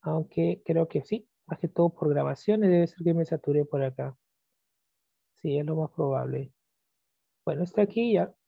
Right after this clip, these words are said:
trabajé, voy a eliminar unas cosas que ya no necesito. Voy aquí, elimino, voy a la papelera y lo elimino por completo. A ver, con esto tengo un poco más de espacio.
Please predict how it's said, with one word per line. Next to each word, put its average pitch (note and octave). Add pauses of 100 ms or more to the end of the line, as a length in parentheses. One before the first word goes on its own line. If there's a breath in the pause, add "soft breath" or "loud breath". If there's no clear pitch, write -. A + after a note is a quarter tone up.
trabajé, D3+
voy F#3
a -
eliminar D3+
unas D#3
cosas D3+
que C#3+
ya D3
no D3
necesito. F3+ (1300)
Voy C3+
aquí, F#3+
elimino, F#3+
voy E3
a E3
la D#3+
papelera G3+ (600)
y E3
lo E3 (760)
elimino D#3
por D3
completo. B2+
A C3
ver, D#3+ (1080)
con D#3
esto D#3
tengo D#3+
un D3+
poco D3+
más D#3
de D#3
espacio. F3+